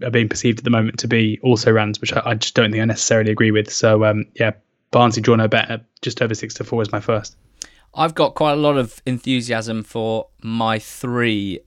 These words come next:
Speaker 2: this weekend. I'll start with the Championship one, and it's recently relegated former Championship champions <laughs> Norwich City.
Speaker 1: <laughs>
Speaker 2: Uh, they are heading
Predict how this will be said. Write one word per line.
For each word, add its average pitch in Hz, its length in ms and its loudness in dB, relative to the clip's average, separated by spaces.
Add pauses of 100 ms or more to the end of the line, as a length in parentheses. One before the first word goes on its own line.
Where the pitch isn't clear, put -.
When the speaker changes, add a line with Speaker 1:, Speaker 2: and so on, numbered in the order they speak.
Speaker 2:
this 107 300 -8
weekend. 104 580 -6
I'll 113 60 -6
start 120 400 -2
with 107 140 -8 (180)
the 107 160 -16
Championship 110 580 -6
one, 104 400 -2
and 107 140 -6
it's - 380 -10 (500)
recently 127 480 2
relegated 117 840 -2 (440)
former 120 760 0 (340)
Championship 123 640 -2
champions 120 840 -2
<laughs> - 60 -20
Norwich 123 520 0
City. 127 460 -4
Speaker 1:
<laughs> - 40 -2 (360)
Speaker 2:
Uh, 107 180 -2
they 127 220 0
are 110 300 2
heading 117 460 -4